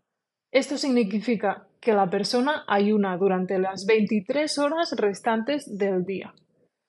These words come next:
Este es uno de los tipos de ayuno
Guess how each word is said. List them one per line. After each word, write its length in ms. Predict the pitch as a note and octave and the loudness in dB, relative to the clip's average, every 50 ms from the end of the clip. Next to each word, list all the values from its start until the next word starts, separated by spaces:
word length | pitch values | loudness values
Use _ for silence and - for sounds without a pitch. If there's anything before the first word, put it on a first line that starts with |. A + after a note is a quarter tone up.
| _ _ _ - | _ _ _ -4
Este 500 | - C#4+ C#4+ - - D#4+ D#4 - - - | -2 -2 -2 -2 -2 -4 -4 -4 -2 0
es 160 | C#4 A#3+ - | 0 0 0
uno 220 | C#4+ C#4+ C#4 C4+ C4 | -2 -2 -2 0 2
de 100 | A#3+ A3+ | 2 2
los 240 | G#3+ G3 G3 - - | 2 2 0 -2 -4
tipos 320 | B3+ A#3 A3 C4 B3+ G#3 | -4 0 2 2 2 2
de 80 | A3 G3+ | 2 0
ayuno 460 | F#3+ F#3+ G#3 A#3 A#3 A3 A3+ A#3+ | 0 0 0 0 2 0 0 -2